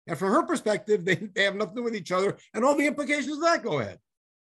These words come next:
So we're not looking at objective reality. We're saying, if you need to, objective, we're gonna say they're not married. But he made his declaration, and therefore, perhaps as a subset of neder,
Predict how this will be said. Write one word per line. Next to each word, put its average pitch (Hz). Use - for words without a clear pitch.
So 175
we're 180
not 262
looking 208
at -
objective 143
reality. 127
We're 156
saying, 151
if 131
you 127
need 196
to, 143
objective, 160
we're 160
gonna 151
say 160
they're 151
not 147
married. 87
But 127
he 262
made 196
his 196
declaration, 247
and 208
therefore, 196
perhaps 202
as 165
a 156
subset 202
of 185
neder, 190